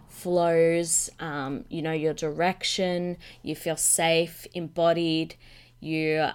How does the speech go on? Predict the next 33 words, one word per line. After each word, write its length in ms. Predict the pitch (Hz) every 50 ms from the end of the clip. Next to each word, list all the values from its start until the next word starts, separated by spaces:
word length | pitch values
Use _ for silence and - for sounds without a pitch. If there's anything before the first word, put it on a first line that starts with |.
| - - _ _
want, 340 | - 160 156 170 160 156 -
you're 180 | - 165 165 160
motivated, 720 | 160 151 151 165 175 170 165 175 170 170 175 170 170 165
you 80 | 160 151
want 140 | 165 156 151
to 60 | 147
achieve 480 | 151 - - - - 175 170 180 175 -
things. 840 | - - 175 170 170 170 170 170 170 175 175 175 175 - - - - - - - - - - - - - - -
And 580 | 175 175 170 160 160 165 165 165 165 160 - - - - - - - - - - -
I'm 180 | 160 170 170
going 240 | 165 170 160 160 160
to 100 | 160 -
break 220 | - 170 160 165 175
it 40 |
up 120 | 156 160 -
again 360 | 175 175 226 220 208 202 208
into 260 | - - 190 180 -
the 80 | - 165
femme 240 | - - 151 160 160
and 120 | 156 160
masculine 760 | 170 175 170 - - - - 151 156 160 160 156 160 165 165
so 160 | - - -
you 100 | 160 156
can 120 | 160 - 156
get 160 | 165 156 156
another 240 | 156 151 151 - -
idea 320 | - 151 156 156 151 156 151
of 160 | 151 - -
what 140 | 151 160 -
it 140 | - -
could 240 | - - 214 220 226
look 240 | 220 160 143 - -
like 300 | 143 135 143 147 - -